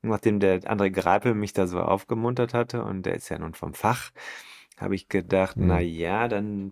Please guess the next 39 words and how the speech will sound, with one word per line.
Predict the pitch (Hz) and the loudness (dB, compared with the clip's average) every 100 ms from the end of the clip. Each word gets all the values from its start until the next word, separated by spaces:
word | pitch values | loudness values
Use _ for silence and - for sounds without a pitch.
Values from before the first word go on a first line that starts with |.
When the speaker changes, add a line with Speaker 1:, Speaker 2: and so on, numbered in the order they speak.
| - | -4
Speaker 1:
kann | 104 | 0
man's | 101 95 | 2 2
ja | 92 | 0
mal | 87 87 | 0 -2
versuchen." | - - 87 143 - | -4 -6 -2 -2 -2
Ich | 101 - | -8 -6
bin | - | -4
eine | - 101 | -2 -2
ganz, | 104 113 156 165 | 2 2 2 -4
ganz | - 123 123 | 0 0 0
lockere | 107 113 - 113 104 101 | 2 2 4 -2 -2 0
Runde | 98 113 101 | 0 2 2
gefahren. | 90 82 - 78 78 80 | 0 -2 -4 -4 -4 -4
Also | 87 | -4
wirklich | 92 - 92 | -2 -4 -2
sehr | 90 98 101 | 4 6 6
locker | 95 - 85 | 4 2 0
für | - | -2
meine | 87 98 107 | 0 0 0
Verhältnisse. | - 80 98 104 104 95 98 92 - _ | -4 -2 0 0 -4 -4 -4 -4 -6 _
Puls | - 139 135 - | 6 6 4 0
unter | - 120 101 | 0 4 4
hundertzehn | 90 107 92 87 - - 107 107 107 104 | 4 2 0 0 -4 2 4 4 0 -4
im | 92 95 | -6 -6
Schnitt | - 101 98 - | -2 0 0 -2
und | 90 85 - - - - - - | -8 -8 -12 -18 -16 -16 -18 -4
ganz, | - 98 107 - - - | 2 2 2 -4 -10 -4
äh, | - 92 87 87 90 98 - - | 0 2 2 -2 -8 -12 -14 -8
ganz | - 104 113 95 90 | 0 0 0 -4 -2
ruhig. | 87 87 92 - | -2 -2 -6 -6
Siebenundzwanziger | 107 104 95 95 95 98 92 | -4 -4 0 0 0 0 0
Schnitt, | - 101 101 - | 0 -2 -2 -2
einmal | 92 95 90 90 | -2 0 -2 -2
hier | 92 90 | -4 -6
um | 90 | -4
die | 85 | -4
Heide, | 85 104 113 104 | 2 2 2 -2
fünfzig | - 107 98 95 | -2 -4 -4 -8
Kilometer. | - 90 85 98 120 131 139 | -4 -4 -2 0 0 2 2